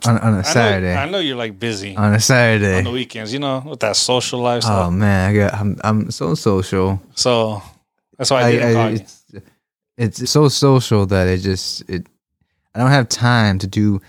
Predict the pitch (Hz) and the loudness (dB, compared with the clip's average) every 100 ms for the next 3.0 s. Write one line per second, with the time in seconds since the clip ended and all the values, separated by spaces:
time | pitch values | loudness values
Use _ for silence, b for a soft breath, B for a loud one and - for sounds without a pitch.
0 | b - - 117 110 104 95 101 90 80 | b -14 0 2 2 2 2 0 0 -2
1 | 110 57 - _ _ B B B - 92 | -8 -12 -14 _ _ B B B -6 -6
2 | - 110 95 78 60 - _ _ _ _ | -2 0 0 -2 -6 -14 _ _ _ _